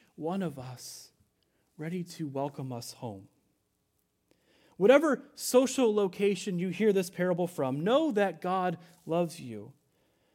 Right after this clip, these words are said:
Whether you are the younger brother, God loves you. Whether you are the older brother,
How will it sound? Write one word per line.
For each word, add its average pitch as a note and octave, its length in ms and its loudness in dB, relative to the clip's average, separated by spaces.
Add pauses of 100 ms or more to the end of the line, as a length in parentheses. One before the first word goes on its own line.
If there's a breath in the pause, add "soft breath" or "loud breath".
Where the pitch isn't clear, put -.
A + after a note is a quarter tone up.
(140)
Whether C#4+ 260 10
you B3 300 6
are A#3+ 140 8
the G#3 120 0
younger G3+ 360 2
brother, A3+ 500 0 (1040)
God E3 180 -4
loves F3 300 -4
you. - 160 -20 (1400)
Whether F#3 200 0
you F#3+ 200 2
are F#3+ 140 4
the E3+ 180 -2
older E3+ 320 -2
brother, B2+ 400 -8